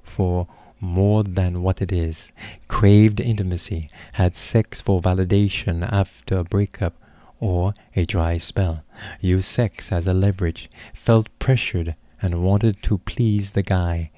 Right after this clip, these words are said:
believed you could have a non-strings-attached relationship, only to later want a real boyfriend relationship, boyfriend-girlfriend relationship, thought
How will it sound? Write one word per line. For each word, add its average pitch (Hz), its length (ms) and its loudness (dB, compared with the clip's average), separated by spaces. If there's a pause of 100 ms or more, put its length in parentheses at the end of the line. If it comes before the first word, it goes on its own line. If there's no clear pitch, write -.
(360)
believed 98 640 2 (200)
you 95 160 0
could 90 260 -4
have 95 360 0
a 101 240 -2
non-strings-attached 107 1700 0
relationship, 95 640 -2 (380)
only 117 240 2
to - 160 -6
later 98 360 0 (220)
want 95 260 2
a 85 80 2
real 131 540 4 (240)
boyfriend 107 800 0
relationship, 87 800 -2 (200)
boyfriend-girlfriend 92 1200 0
relationship, 87 640 -6 (800)
thought 98 460 0